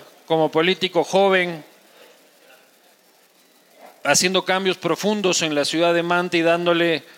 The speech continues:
una, una alternativa política de juventud también a esa ciudad, me solidarizo profundamente. Ya saben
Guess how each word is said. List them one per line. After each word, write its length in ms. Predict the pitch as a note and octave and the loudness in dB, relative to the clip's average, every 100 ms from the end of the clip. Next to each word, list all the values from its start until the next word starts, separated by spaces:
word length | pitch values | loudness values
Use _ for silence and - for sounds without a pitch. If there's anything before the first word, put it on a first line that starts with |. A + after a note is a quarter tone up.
| - - - _ _ _ _ _ _ _ _ _ _ _ _ _ - | -20 -20 -20 _ _ _ _ _ _ _ _ _ _ _ _ _ -2
una, 800 | F3+ F#3+ F3 D#3+ D3 C#3 C3 A#2+ - _ | 2 4 4 2 0 -2 -6 -10 -20 _
una 220 | F3+ F#3+ F#3+ | -4 0 0
alternativa 880 | F3+ F3 E3 E3 D3 G#3+ A3+ G3 | 2 0 2 0 0 0 2 2
política 640 | - E3+ F3+ F3+ F3+ F3 D#3 | 2 0 0 0 -2 2 2
de 100 | D#3 | 2
juventud 580 | D3+ C#3+ C#3+ D3 F3 | 0 -2 -2 0 0
también 440 | E3+ D#3+ D#3 E3 D#3+ | 2 0 0 0 0
a 200 | D#3 D#3+ | 0 0
esa 180 | D#3 D#3+ | 0 -2
ciudad, 640 | - D3+ D#3+ E3+ D#3+ - - - _ _ - - - _ _ - - _ | -2 2 4 4 0 -12 -20 -20 _ _ -20 -20 -20 _ _ -20 -20 _
me 560 | C#3 D#3 D3 C#3+ C#3+ C#3+ | 0 2 2 0 -2 -2
solidarizo 680 | D#3+ D3+ D3+ D3+ - F3 | -2 0 0 0 0 -4
profundamente. 760 | D#3+ D#3 E3 D#3+ D3+ D#3+ D#3+ C#3+ | -4 -4 -2 -2 0 -2 -2 -2
Ya 120 | C#3+ | -2
saben 480 | C3+ D#3+ D#3 D#3 D3 | 0 0 0 -4 -8